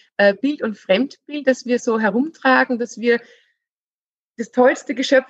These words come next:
der Erde sind und alles muss für uns ideal sein. Und wenn dann wer daherkommt und sagt, "Ja, aber der Apfel, der hat Fructose und Fructose ist ja eh nicht so super für dich",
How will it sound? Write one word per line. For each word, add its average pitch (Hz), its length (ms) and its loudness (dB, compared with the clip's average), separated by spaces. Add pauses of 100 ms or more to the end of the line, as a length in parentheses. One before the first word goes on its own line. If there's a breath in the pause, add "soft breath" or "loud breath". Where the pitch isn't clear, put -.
(120)
der 226 120 2
Erde 240 340 2
sind 349 500 -2
und 247 400 2
alles 262 340 0
muss 285 260 -6
für 254 180 2
uns 311 300 -6
ideal 208 520 0
sein. 302 340 -6
Und 240 140 -4
wenn 247 160 0
dann 254 140 0
wer 220 100 -2
daherkommt 226 540 -2
und 285 120 -14
sagt, 262 220 -2
"Ja, 240 80 2
aber 226 100 -2
der - 100 0
Apfel, 196 220 -4
der 247 80 2
hat 233 100 -2
Fructose 262 500 -2
und 185 80 -6
Fructose 208 420 -8
ist 262 100 -8
ja 320 60 0
eh 330 80 -2
nicht 453 200 -2
so 269 80 0
super 247 360 -2
für 277 140 -2
dich", 320 240 -6